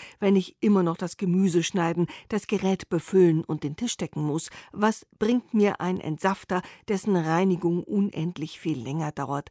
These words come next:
als das Zubereiten des Safts? Mars und Mond würden von Roboterautos befahren, kleinste Bauteilchen würden sie zusammenschrauben und auf Zuruf Bilder malen oder Texte schreiben.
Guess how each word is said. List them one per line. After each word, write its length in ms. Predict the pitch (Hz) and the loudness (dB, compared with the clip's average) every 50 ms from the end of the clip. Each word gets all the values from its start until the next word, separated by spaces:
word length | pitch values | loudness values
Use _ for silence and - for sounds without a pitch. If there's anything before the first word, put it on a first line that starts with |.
| - - - - | -18 -20 -20 -8
als 260 | - 185 175 - - | -6 -6 -6 -6 -6
das 300 | - 160 151 - - - | -8 -8 -8 -8 -10 -10
Zubereiten 800 | - - - 254 208 190 190 170 - 139 135 135 - - 151 147 | -6 -2 -2 0 0 0 -2 -2 -2 -4 -6 -8 -8 -10 -10 -8
des 180 | - - - - | -8 -8 -6 -6
Safts? 540 | - 214 196 - - - - - - - _ _ _ - - - - - _ | -6 -6 -8 -10 -16 -16 -14 -16 -16 -16 _ _ _ -20 -20 -20 -20 -20 _
Mars 520 | - 208 202 202 220 240 247 240 - - - | 0 2 4 4 2 2 -2 -4 -4 -6 -2
und 340 | - - 180 170 - - | -2 -2 -4 -4 -6 -4
Mond 460 | - 196 196 214 214 220 214 185 - - | -2 0 2 2 4 2 2 0 0 -4
würden 320 | - 156 170 185 180 180 | -6 -2 -2 -2 -2 -2
von 200 | 180 - 185 175 | -4 -4 -4 -4
Roboterautos 880 | 170 - 156 151 - 175 190 - - 185 - - 160 180 - 180 170 - | -2 -4 -4 -2 -2 -4 -4 -4 -6 -4 -4 -4 -4 -4 -4 -6 -6 -4
befahren, 580 | - 180 165 - - 196 190 196 196 208 202 180 - - - - _ | -4 -6 -6 -2 0 2 2 4 4 2 0 0 -2 -10 -18 -18 _
kleinste 460 | - 247 226 233 262 - - - 208 | -2 0 0 0 0 -2 -4 -4 -2
Bauteilchen 840 | 185 190 180 196 208 - - 180 185 190 180 - - 185 180 170 | 0 0 0 0 -2 -4 -4 -2 -2 -2 -2 -2 0 0 0 2
würden 240 | 165 175 175 170 180 | 2 2 0 0 -2
sie 180 | 156 165 160 151 | -4 -4 -4 -4
zusammenschrauben 1000 | - - 190 151 - 165 190 208 208 202 185 - - - 180 180 185 180 196 175 - - - - | -4 -8 -8 -4 -2 0 0 2 0 0 -2 -4 -2 0 2 2 2 2 0 -2 -2 -6 -12 -6
und 180 | - 214 208 - | -6 -4 -2 -2
auf 180 | 175 175 - | -4 -4 -6
Zuruf 540 | - - - 294 277 247 226 208 185 - - _ | -8 -2 -2 0 0 2 0 0 -2 -4 -8 _
Bilder 360 | - 170 202 220 214 208 175 | -2 0 2 2 2 0 0
malen 420 | 175 165 156 151 147 147 147 147 151 | 0 0 0 0 0 -2 -2 -4 -4
oder 220 | - 160 156 151 | -4 -6 -6 -6
Texte 420 | - - - 226 - - - 202 | -6 -6 -6 -6 -6 -2 -2 -2
schreiben. 400 | 185 - - 175 160 165 165 180 | -2 -2 -2 -2 -2 -2 -2 -2